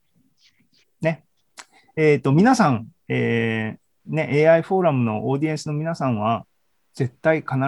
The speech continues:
ず画像分類って大好きですよねっていう話ですね。で、そんな方向けの、えー、最近の話題からを今日は紹介したい。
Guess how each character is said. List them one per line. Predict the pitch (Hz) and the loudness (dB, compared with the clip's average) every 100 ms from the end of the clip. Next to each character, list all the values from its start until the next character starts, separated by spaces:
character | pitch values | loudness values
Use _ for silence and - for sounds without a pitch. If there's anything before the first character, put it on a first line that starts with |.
| 147 | -4
ず | 139 139 127 _ _ | -4 -4 -6 _ _
画 | - 131 | -8 -2
像 | 160 180 | 0 2
分 | 226 220 | 2 2
類 | 165 | 2
っ | |
て | 127 | -2
大 | 117 160 | 0 0
好 | - | -2
き | 147 | -6
で | 123 | -6
す | 123 | -6
よ | 117 | -6
ね | 156 | -4
っ | 185 _ _ - | -6 _ _ -4
て | |
い | 123 | -4
う | |
話 | 113 107 - | -4 -10 -16
で | |
す | _ 120 | _ -10
ね。 | 113 _ _ _ _ _ _ _ - _ _ _ - | -10 _ _ _ _ _ _ _ -20 _ _ _ -6
で、 | |
そ | 139 185 | -2 4
ん | 220 | 6
な | 220 220 | 6 4
方 | 185 190 208 | 0 0 2
向 | 196 | 2
け | 185 226 | 2 0
の、 | 269 - _ _ _ _ | 0 -2 _ _ _ _
え | 143 139 123 113 110 | -4 -2 0 -2 -4
ー、 | |
最 | 110 139 135 | -4 -2 -2
近 | 143 | -2
の | 127 117 | -2 -2
話 | 120 | -4
題 | 113 | -6
か | 107 95 | -10 -14
ら | - _ _ _ _ _ | -16 _ _ _ _ _
を | 160 175 - _ _ - | 0 0 -2 _ _ -6
今 | 127 | -2
日 | 104 | -2
は | 123 135 _ _ _ _ _ _ - | -2 -6 _ _ _ _ _ _ -10
紹 | 147 | -6
介 | 104 104 | -6 -8
し | |
た | |
い。 | - | -16